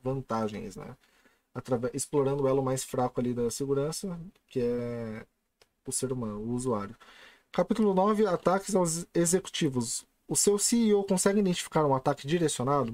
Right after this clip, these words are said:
Então ele fala que, né, você mirar lá no topo da cadeia hierárquica, porque aí você, tendo controle sobre um cara, você tem controle sobre todos. Então,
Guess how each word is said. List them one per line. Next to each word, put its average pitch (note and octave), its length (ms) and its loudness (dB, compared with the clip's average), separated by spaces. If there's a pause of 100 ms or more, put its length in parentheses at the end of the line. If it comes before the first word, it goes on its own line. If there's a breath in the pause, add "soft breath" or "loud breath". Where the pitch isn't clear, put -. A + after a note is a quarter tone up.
(140)
Então C3+ 200 -2
ele C#3 120 0
fala C#3 320 0
que, C#3+ 160 -4
né, A#2+ 200 -2
você A#2 360 -4 (520 loud breath)
mirar B2+ 380 -4
lá B2+ 140 -4
no C3+ 120 -6
topo F#3+ 380 -2 (180)
da B2 200 -4
cadeia A#2+ 600 -4
hierárquica, B2 800 -2 (240)
porque - 240 -14
aí B2 100 -2
você, B2+ 720 0 (200)
tendo D3+ 240 -4
controle C#3 420 -4
sobre C#3+ 240 -6
um F#3+ 80 -4
cara, F#3 300 -4
você - 100 -4
tem F#3 80 -10
controle E3+ 360 -12
sobre D3 260 -8
todos. G2+ 360 -10
Então, A#2+ 360 -8